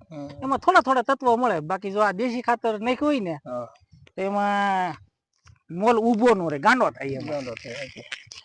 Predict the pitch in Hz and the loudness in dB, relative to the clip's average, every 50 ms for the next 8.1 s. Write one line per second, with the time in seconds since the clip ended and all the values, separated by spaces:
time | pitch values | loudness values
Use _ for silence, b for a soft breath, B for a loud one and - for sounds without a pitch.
0 | - - - 175 175 165 190 196 185 185 233 247 247 320 285 240 190 180 165 147 | -12 -8 -6 -6 -4 -4 -6 -6 0 2 4 8 10 10 10 10 8 6 4 2
1 | 127 123 113 - - _ _ _ _ _ _ - - _ _ _ _ _ - - | 0 -4 -8 -8 -12 _ _ _ _ _ _ -16 -16 _ _ _ _ _ -18 -18
2 | - _ 214 - - - 151 160 165 160 160 160 160 170 170 175 175 175 170 165 | -16 _ -16 -8 0 2 4 6 8 8 6 6 6 6 4 4 4 4 4 4
3 | 165 160 160 160 156 143 147 151 156 165 160 160 160 156 151 147 143 160 160 151 | 2 2 0 0 -2 -2 -2 -2 -2 0 0 2 2 2 2 0 -2 -6 -6 -6
4 | 151 160 160 151 147 - - - - - 156 165 156 135 127 131 151 147 151 151 | -8 -8 -8 -10 -12 -14 -16 -14 -8 -6 -4 -4 -4 -6 -8 -8 -8 -6 -4 -4
5 | 151 147 143 - - 165 165 175 170 165 160 160 160 165 165 160 165 165 170 165 | -4 -4 -6 -8 -8 -8 -6 -6 -8 -8 -6 -8 -8 -10 -10 -8 -8 -8 -8 -10
6 | - - _ - - 160 156 147 147 160 170 175 170 170 170 165 170 170 165 165 | -14 -20 _ -14 -10 -8 -6 -6 -6 -8 -4 -2 0 0 0 0 -2 -2 -2 -2
7 | 165 170 175 180 165 170 165 156 156 165 160 165 165 151 151 160 170 165 165 156 | -4 -6 -6 -8 -10 -10 -10 -10 -12 -12 -10 -8 -10 -8 -8 -8 -8 -8 -8 -10
8 | 165 175 | -8 -10